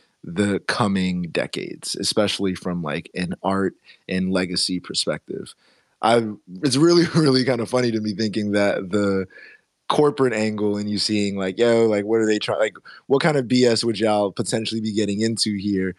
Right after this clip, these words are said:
is what opened the door for you there. 'Cause I think that when you mentioned the I C O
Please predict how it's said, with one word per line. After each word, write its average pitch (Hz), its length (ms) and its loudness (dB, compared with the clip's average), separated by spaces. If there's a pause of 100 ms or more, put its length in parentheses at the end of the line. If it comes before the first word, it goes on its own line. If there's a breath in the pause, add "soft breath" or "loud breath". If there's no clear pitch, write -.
(240 soft breath)
is 98 180 0
what 104 140 2
opened 101 340 0
the 95 60 -2
door 110 280 4
for 110 160 -2
you 92 220 0
there. 90 340 -2 (520 soft breath)
'Cause 120 100 2
I 127 80 6
think 123 360 -2
that 110 360 4 (180)
when 127 200 -2
you 127 80 0
mentioned 117 320 0
the 110 80 2
I 104 140 2
C 110 280 2
O 127 380 4